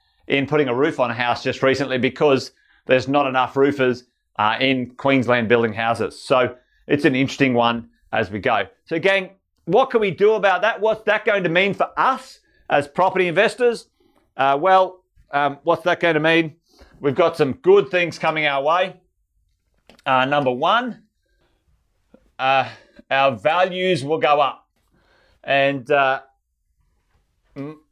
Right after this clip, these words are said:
many of you guys are seeing that right now. Our values are increasing across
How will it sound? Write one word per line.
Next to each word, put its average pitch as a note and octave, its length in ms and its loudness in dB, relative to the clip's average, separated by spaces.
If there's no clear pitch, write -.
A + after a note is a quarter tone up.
many F3 460 2
of D#3+ 100 0
you E3 120 -4
guys D#3+ 340 0
are C#3 60 -10
seeing D#3+ 380 -2
that D3 220 0
right D3 300 -2
now. G3+ 460 -4
Our C3+ 180 0
values D#3+ 520 0
are C3+ 180 2
increasing A3 840 0
across D3+ 600 -2